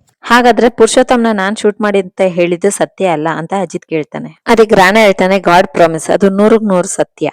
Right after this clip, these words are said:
ನನ್ನನ್ನ ನಿಮ್ಮ ವೈಫ್ ಮರ್ಡರಸ್ ಕ್ಯೂಸ್ ಅಂತ ಹೇಳಿದ್ರಲ್ಲ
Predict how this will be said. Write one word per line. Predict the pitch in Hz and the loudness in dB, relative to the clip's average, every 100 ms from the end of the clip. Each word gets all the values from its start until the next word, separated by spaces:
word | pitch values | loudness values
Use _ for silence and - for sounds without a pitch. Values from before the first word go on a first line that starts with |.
| - | -6
ನನ್ನನ್ನ | 202 202 240 262 254 254 | -4 -2 2 2 2 0
ನಿಮ್ಮ | 226 208 | 0 0
ವೈಫ್ | 190 180 202 - | 2 2 2 0
ಮರ್ಡರಸ್ | 180 180 196 240 226 - | -2 0 2 2 0 -4
ಕ್ಯೂಸ್ | - 220 240 202 | 0 4 4 2
ಅಂತ | 202 190 | -4 -6
ಹೇಳಿದ್ರಲ್ಲ | 175 170 165 160 156 | -4 0 0 -2 -4